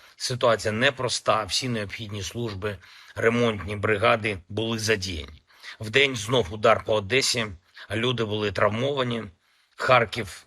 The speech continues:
досі особливо складно, але кожен день потроху додає енергії місту. Я вдячний усім, хто працює заради міста, усім, хто дбає про людей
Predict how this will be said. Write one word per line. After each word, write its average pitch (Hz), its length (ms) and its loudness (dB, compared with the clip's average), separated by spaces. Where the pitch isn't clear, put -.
досі 113 500 0
особливо 131 600 -2
складно, 107 480 2
але 113 280 6
кожен 117 480 0
день 127 300 2
потроху 120 640 0
додає 113 560 4
енергії 107 440 2
місту. 82 420 -6
Я 113 140 4
вдячний 123 380 2
усім, 120 360 0
хто 110 200 -2
працює 120 400 0
заради 117 400 6
міста, 117 540 -2
усім, 131 340 0
хто 123 200 2
дбає 110 380 6
про 139 280 2
людей 113 480 -4